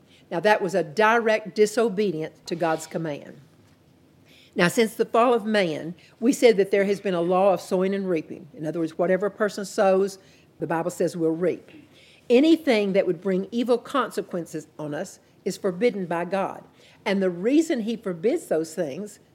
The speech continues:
is not because he's just trying to give us a problem. It's because he knows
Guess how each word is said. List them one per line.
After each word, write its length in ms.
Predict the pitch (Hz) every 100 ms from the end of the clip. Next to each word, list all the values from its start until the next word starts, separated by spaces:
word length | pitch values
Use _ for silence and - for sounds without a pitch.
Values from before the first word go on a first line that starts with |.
| _
is 120 | 196
not 160 | 220 277
because 260 | 302 262
he's 160 | 247 202
just 160 | 226 -
trying 180 | 220
to 60 | 208
give 160 | 190 185
us 120 | 175
a 40 |
problem. 580 | - 214 202 - 101 - - _ _ _ -
It's 180 | 233 220
because 440 | 202 - 294 269
he 160 | - 233
knows 720 | 202 208 247 262 185 175